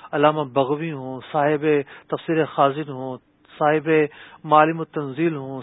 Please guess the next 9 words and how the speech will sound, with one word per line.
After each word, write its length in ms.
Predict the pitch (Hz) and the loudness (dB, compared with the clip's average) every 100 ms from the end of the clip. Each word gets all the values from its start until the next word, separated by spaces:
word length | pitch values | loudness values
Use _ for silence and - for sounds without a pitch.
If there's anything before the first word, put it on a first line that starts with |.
| - | 0
صاحب 280 | 147 156 160 | 0 0 -4
تفسیر 420 | - 135 - 160 156 | -8 -10 -6 -4 -4
ابی 140 | 147 - | -6 -12
سعود 280 | 143 165 180 | -8 -6 -6
ہوں، 260 | 135 143 135 - - - _ _ - - _ - - | -6 -8 -8 -12 -20 -20 _ _ -20 -20 _ -18 -8
ہمارے 280 | 143 147 202 | 2 4 6
جتنے 400 | 170 175 180 202 | 2 -2 -2 -4
بھی 240 | 151 156 226 | -4 -6 -6
مفسرین 800 | 226 - - 175 156 170 175 | -6 -8 -10 -6 -4 -4 -6